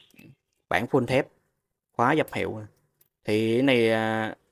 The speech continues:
đồng hồ thể thao nha. Này thể thao kim rốn đồng hồ chính đây nè. Ừ. Này thể thao, bấm thể thao chạy nè. Đó, kim lớn chạy ha. Lịch gốc, ờ, bốn giờ nha.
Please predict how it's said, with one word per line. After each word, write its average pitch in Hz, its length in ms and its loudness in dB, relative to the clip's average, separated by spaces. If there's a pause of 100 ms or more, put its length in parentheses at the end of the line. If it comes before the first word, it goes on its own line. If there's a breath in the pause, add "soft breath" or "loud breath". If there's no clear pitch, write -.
đồng 110 100 -2
hồ 110 100 -2
thể 123 120 -2
thao 131 300 2
nha. 120 220 -4
Này 117 100 -10
thể 110 120 -4
thao 120 240 0
kim 117 200 -2
rốn 123 200 4
đồng 131 100 -2
hồ 110 120 -6
chính 123 240 -4
đây 135 100 -6
nè. 107 100 -10 (180)
Ừ. 98 200 -20 (460)
Này 101 80 -4
thể 107 100 0
thao, 123 240 2
bấm 117 180 0
thể 139 100 -4
thao 117 160 -2
chạy 82 260 -6
nè. 107 80 -14 (1400)
Đó, 110 180 -14
kim 117 140 -2
lớn 117 200 2
chạy 95 240 -4
ha. 113 120 -8 (420 soft breath)
Lịch - 180 -2
gốc, 139 260 0
ờ, 123 280 4
bốn 143 280 2
giờ 117 160 4
nha. 113 240 -8